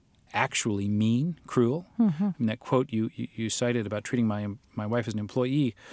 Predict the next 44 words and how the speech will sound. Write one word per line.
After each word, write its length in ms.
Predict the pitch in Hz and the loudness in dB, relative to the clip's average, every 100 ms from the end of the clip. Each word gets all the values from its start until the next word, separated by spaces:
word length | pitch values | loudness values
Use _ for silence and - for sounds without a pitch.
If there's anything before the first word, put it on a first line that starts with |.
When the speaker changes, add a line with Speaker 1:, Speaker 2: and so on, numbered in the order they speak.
| - - - _ | -20 -20 -20 _
Speaker 1:
that 100 | 151 | 4
was 100 | 143 | 6
not 160 | 139 175 | 6 6
what 100 | 131 | 4
he 60 | 123 | 4
said 180 | 143 | 4
when 120 | 123 113 | 4 2
he 40 | |
first 260 | - 113 - | 2 0 2
married 380 | 147 202 117 | 4 4 2
that 180 | 95 107 | 0 -4
particular 380 | - 127 - 101 | -2 -4 -2 -4
wife. 240 | 98 101 | -2 -6
That 160 | 156 135 | -4 -2
was 100 | 127 | 0
what 80 | 127 | 0
he 40 | |
said 220 | 117 123 113 | 2 2 2
in 80 | |
the 80 | 110 | 4
middle 240 | 120 139 - | 6 4 4
of, 240 | 143 - | 0 0
Speaker 2:
Yeah. 300 | 254 233 202 165 | -4 -2 0 0
Speaker 1:
of 140 | 110 - - _ | 0 -2 -20 _
the, 120 | 123 | 0
the 140 | 127 117 | 2 2
breakup. 540 | 147 214 - 98 - | 6 6 4 0 -2
And, 240 | 131 120 127 | -2 -2 0
and 180 | 123 | -2
people 260 | - 156 147 | 0 0 0
say 180 | - 135 | 2 2
terrible 420 | - 170 240 139 | 4 4 4 2
things 300 | - 98 95 | 0 -2 -2
when 80 | 107 | -2
they're 120 | 101 | -2
breaking 360 | 101 101 - 110 | -2 -2 -2 -4
up, 140 | 139 | -2
and 100 | 120 | -2
Einstein 360 | 120 120 135 123 | -2 0 0 0
was 140 | 107 | 0
no 60 | 117 | -4
expe-, 340 | 110 - 127 | -4 -6 -6
uh, 320 | 120 117 117 | -4 -4 -6
n-, 240 | 147 139 | -6 -8